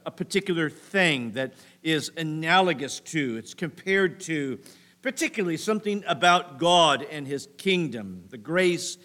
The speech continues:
and glory of the kingdom of God. See, he would say in verse ten, um, uh, "To you it is given to know the,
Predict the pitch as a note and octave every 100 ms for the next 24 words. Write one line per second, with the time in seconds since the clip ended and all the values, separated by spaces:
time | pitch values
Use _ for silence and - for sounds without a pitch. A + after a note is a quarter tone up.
0 | - - D#3+ D3+ D3+ D#3+ D#3 C3+ B2 B2+
1 | A#2 - D#3 D3 C3 A#2+ A2+ A2 C3+ A#2+
2 | G2+ G2+ F3 C#3 - - _ A#3+ A#3 -
3 | C#4 C#4 G#3+ E3 A3 A3 - - D4 G#3+
4 | C3 G#2+ - - - F3+ F3+ D#3 C#3 -
5 | E3+ - - F3+ - G3+ D#3 G#3+ C4+ B3
6 | A3+ E3 G#3 E3 A#3 A3 G#3+ G3 G#3+ A#3
7 | A3+ F3 G3 E3+